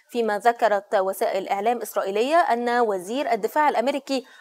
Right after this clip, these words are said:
أعرب لنظيره الإسرائيلي عن أمله في إنهاء العمليات بالقطاع.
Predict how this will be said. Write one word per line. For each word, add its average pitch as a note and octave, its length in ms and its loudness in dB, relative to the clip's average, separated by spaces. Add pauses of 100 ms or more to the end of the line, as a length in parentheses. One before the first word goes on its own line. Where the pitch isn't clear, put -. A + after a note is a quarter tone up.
(160)
أعرب E4 360 4
لنظيره G3 640 -4
الإسرائيلي G#3 680 -4
عن G#3+ 220 -2
أمله A3+ 540 -2
في A#3 300 -8
إنهاء A#3 400 -2
العمليات A#3 640 -2
بالقطاع. A#3+ 640 2